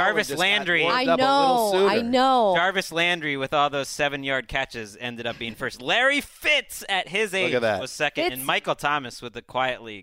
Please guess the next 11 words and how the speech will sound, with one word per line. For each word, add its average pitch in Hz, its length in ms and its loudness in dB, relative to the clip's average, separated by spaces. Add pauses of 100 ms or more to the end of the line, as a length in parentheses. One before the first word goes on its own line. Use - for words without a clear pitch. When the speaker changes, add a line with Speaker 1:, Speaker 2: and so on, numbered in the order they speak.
Speaker 1:
great 104 260 -12
year 95 240 -18
for 98 160 -18
the 95 80 -20
Saints. 98 340 -16
Speaker 2:
Did 117 140 -4
Landry 151 320 0
get 151 140 -2
a 143 40 -4
thousand 139 300 -4
yards? 156 320 -10